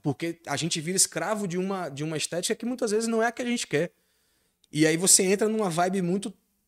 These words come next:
é, trash, no sentido de eu preciso viver na academia, eu preciso ter esse tipo de, de corpo, eu preciso ter esse tipo de aparência. E não é bem assim, né? A gente tem que ser a gente mesmo. E graças a Deus hoje você tem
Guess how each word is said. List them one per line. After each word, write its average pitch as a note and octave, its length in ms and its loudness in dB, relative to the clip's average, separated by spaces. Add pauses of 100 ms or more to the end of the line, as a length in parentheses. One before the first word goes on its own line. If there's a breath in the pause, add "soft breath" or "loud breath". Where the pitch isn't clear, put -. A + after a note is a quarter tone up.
(320)
é, C3+ 200 -6
trash, E3 480 0
no C#3+ 100 -2
sentido E3+ 320 -4
de E3 200 -2
eu D3+ 100 -2
preciso F#3 360 2 (520 loud breath)
viver D#3 480 6
na F3+ 60 6
academia, D#3+ 500 0
eu D#3+ 40 -2
preciso E3 300 2
ter F3 180 -4
esse E3+ 520 4
tipo - 260 -10
de, C#3+ 160 -6
de C3 140 -12
corpo, D#3+ 320 0
eu - 20 -12
preciso D3+ 260 -4
ter D#3 140 -2
esse F3 220 2
tipo - 200 -10
de E3 80 -2
aparência. D3+ 400 -2
E F#3+ 40 -6
não D#4 200 -8
é C#4+ 80 -4
bem C3+ 160 -6
assim, G2+ 320 -8 (460)
né? G#2+ 240 -12 (340)
A G#2+ 120 -10
gente C3 200 -6
tem F#3+ 100 -4
que - 60 -6
ser A3+ 140 -2
a B3 60 -2
gente A#3 240 -4
mesmo. F#3 280 -2
E E3+ 60 -2
graças E3+ 480 -2
a G3+ 60 -2
Deus F#3 200 0
hoje F#3 360 -4 (360)
você C#3+ 280 -2
tem F3+ 560 -2